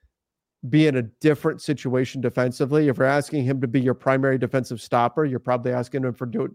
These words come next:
to do something that is not in his wheelhouse. But offensively, he's giving you everything that you could ask for and then some.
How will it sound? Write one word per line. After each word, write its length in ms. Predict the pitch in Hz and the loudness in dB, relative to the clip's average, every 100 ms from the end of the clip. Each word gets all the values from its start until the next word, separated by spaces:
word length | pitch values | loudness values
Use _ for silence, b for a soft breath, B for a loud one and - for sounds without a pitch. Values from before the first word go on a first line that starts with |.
| - | -8
to 80 | 139 | -4
do 160 | 127 135 | -2 0
something 280 | 143 123 120 | -2 -2 -2
that 140 | 120 | 0
is 200 | 123 - _ _ _ - | -2 -6 _ _ _ 2
not 280 | 143 156 | 4 4
in 120 | 160 135 | 2 2
his 160 | 117 | 2
wheelhouse. 580 | 120 202 202 131 127 - _ _ _ | 4 4 4 2 -2 -6 _ _ _
But 260 | 151 143 - _ _ _ - | 4 4 -2 _ _ _ 4
offensively, 600 | 151 139 233 240 185 160 | 4 6 2 2 2 4
he's 240 | 131 160 123 | 4 2 4
giving 260 | 160 147 | 2 2
you 180 | 139 143 | 2 2
everything 440 | 151 135 147 139 127 | 2 2 0 0 0
that 180 | 123 - | 0 -2
you 80 | 123 | -4
could 160 | 127 | 0
ask 320 | 120 123 120 | 2 0 -2
for 280 | - 123 117 - _ _ | -2 -2 -2 -6 _ _
and 160 | 139 131 | 2 4
then 140 | 143 | 2
some. 180 | - | 0